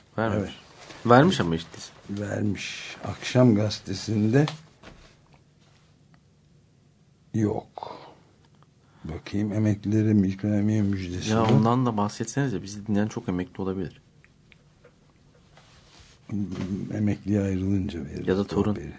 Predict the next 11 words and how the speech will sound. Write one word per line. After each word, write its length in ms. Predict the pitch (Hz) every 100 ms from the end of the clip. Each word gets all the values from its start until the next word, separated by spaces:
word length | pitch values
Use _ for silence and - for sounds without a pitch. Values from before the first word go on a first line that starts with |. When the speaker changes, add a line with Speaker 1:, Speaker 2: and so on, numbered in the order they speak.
| - - _ - - - - - - - -
Speaker 2:
Sen 200 | 131 127
emekliye 420 | 120 110 107 120
ayrılınca 580 | 110 107 107 110 98 92
verirsin 520 | 87 87 - 80 85
bu 80 | 78
haberi. 420 | 60 65 65 71 - - -
Speaker 1:
Peki 220 | - 101 82
efendim. 280 | - - - -
Speaker 2:
Selahattin'le 1120 | - - - - - - - - - - 127
<laughs> 0 |
beraber 720 | 123 101 92 82 87 117 127